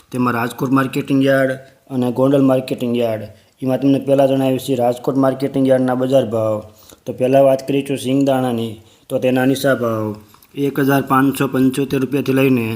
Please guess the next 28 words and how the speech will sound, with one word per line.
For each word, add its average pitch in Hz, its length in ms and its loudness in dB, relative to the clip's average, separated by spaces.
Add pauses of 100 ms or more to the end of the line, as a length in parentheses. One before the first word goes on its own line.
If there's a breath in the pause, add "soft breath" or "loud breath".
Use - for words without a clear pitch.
(340 loud breath)
તેના 131 280 2
ઊંચા 135 320 -2
ભાવ 113 360 -2 (460 soft breath)
એક 135 220 0
હજાર 139 280 4
છસો 139 380 -4
ને 135 120 2
નેવું 131 280 2
રૂપિયા 131 300 -2
સુધી 131 240 0
જાય 135 180 6
છે. 117 220 -4 (520 loud breath)
પછી 135 340 -4
વાત 135 140 2
કરીશું 139 340 -4
રાયડાની, 127 600 -2 (420 soft breath)
તો 131 100 -10
તેના 131 260 0
નીચા 135 300 2
ભાવ 117 340 2 (580 soft breath)
આઠસો 131 380 -2
ને 139 160 4
સિત્તેર 127 300 -2
રૂપિયાથી 135 420 -2
લઈને 123 320 0 (520 loud breath)
તેના 131 320 0
ઊંચા 131 320 -2
ભાવ 117 360 0